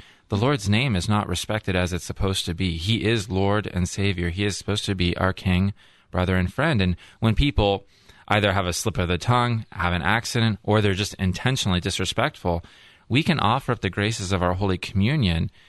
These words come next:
in reparation for those sins committed against the Lord's name. Uh, the holy name of Jesus, but also his presence in the Holy Eucharist. You know, think of, um, so many different places in the Catholic world where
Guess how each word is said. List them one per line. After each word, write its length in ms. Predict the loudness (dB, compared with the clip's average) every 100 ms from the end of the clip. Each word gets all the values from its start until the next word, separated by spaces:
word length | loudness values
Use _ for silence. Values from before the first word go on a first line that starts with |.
| -6
in 120 | 0 2
reparation 800 | 2 0 0 0 -2 -4 -6 -8 -14 _ _ -4
for 180 | 0
those 200 | 2 2
sins 280 | 0 0 0
committed 400 | 0 0 0 0
against 580 | -2 0 -2 -4 -12 -8
the 100 | -4
Lord's 340 | 0 0 -2 -2
name. 440 | -2 0 -2 -4 -8 -20 -20 -14 -2
Uh, 160 | 2
the 120 | 2
holy 320 | 2 2 2 2
name 260 | 0 0
of 120 | -4
Jesus, 560 | -4 -4 -2 -4 -6 -14 -20 -20 _
but 100 | -2
also 340 | -2 0 0 0
his 180 | 0 -4
presence 460 | -2 0 0 0
in 80 | 2
the 100 | 2
Holy 220 | 2 0 0
Eucharist. 720 | -2 -2 -4 -4 -6 -14 -20 -20 -20 -10 2
You 100 | 2
know, 100 | 2
think 280 | 0 0
of, 280 | 2 0 -2 -2
um, 400 | 0 0 -2 -6 _ _ _ _ _ _ -12
so 240 | -2 2 4
many 180 | 2 0
different 260 | 0 -2
places 680 | 0 -2 -2 -2 -2 -4 -10 -18 -20 -4
in 120 | 0
the 80 | 0
Catholic 420 | 2 -2 0 -4
world 320 | 0 0 0
where 360 | 0 0 0